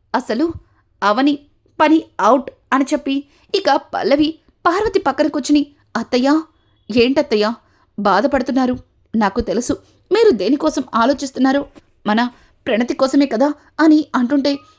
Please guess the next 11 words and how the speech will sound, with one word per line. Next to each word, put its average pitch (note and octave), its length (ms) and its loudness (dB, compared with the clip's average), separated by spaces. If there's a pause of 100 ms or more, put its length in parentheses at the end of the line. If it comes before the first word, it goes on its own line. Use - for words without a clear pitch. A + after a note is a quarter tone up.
(120)
ఇక G4 220 -2
పార్వతి, C#4+ 640 -6 (260)
"అవును, C#4 300 0 (360)
అవును F#4+ 300 -2
పల్లవి, C#4 360 0 (360)
నన్ను A3+ 360 2 (300)
ఇంత F4 300 2
బాగా C4+ 340 -2
అర్థం C4+ 260 -2
చేసుకుంది C#4+ 540 -2 (260)
నువ్వే. A3+ 400 0